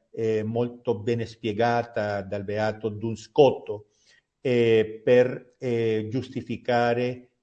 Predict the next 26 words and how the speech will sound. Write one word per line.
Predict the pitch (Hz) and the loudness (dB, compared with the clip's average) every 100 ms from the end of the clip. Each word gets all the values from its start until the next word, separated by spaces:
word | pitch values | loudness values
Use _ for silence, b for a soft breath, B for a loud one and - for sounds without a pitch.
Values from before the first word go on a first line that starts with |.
| _ | _
i | 117 110 | -8 -2
vari | 120 120 117 110 | 0 0 -2 4
dogmi | 127 127 127 - 120 117 120 - | 6 4 0 -10 -6 -6 -8 -12
sulla | - 139 127 113 107 | -10 -4 -2 0 -2
Madonna, | 104 104 113 113 117 117 120 | -2 0 2 2 2 -4 -6
a | 113 | -8
cominciare | - 107 101 - 120 110 | -10 -8 -10 -8 -4 -4
dalla | 107 101 | -4 -8
sua | 101 - 117 110 107 b b - | -10 -6 -2 -2 -4 b b -10
Immacolata | 135 117 107 107 110 113 107 | -6 -4 -2 2 2 2 -2
Concezione. | 107 98 - 95 - 147 123 95 95 - - | -4 -8 -8 -8 0 6 6 4 -4 -12 -10
<clears throat> | 180 120 _ _ _ - | -10 -12 _ _ _ 6
Conveniva | 151 143 147 151 214 202 131 107 95 - - _ | 6 8 6 4 4 4 4 2 2 -6 -20 _
a | 127 123 | 0 0
Dio | 113 131 117 110 107 | 0 0 2 2 0
che | 107 | -2
questo | - 117 - 120 | 0 0 0 -4
fosse | 101 110 95 - | -4 -6 -6 -8
così, | 95 101 107 180 220 - b b b _ _ _ _ _ _ _ 165 | -8 -6 -2 -2 -2 -8 b b b _ _ _ _ _ _ _ 0
lui | 165 196 - | 6 6 6
poteva | 131 127 131 110 104 | 4 4 4 2 2
farlo, | 113 151 143 147 165 196 202 | 2 4 4 4 0 -2 -2
quindi | 165 135 127 127 151 165 151 | 0 0 0 -2 -4 -6 -4
lo | 123 | -2
ha | 120 | -2
fatto. | - 82 78 - 90 | -4 -8 -8 -14 -18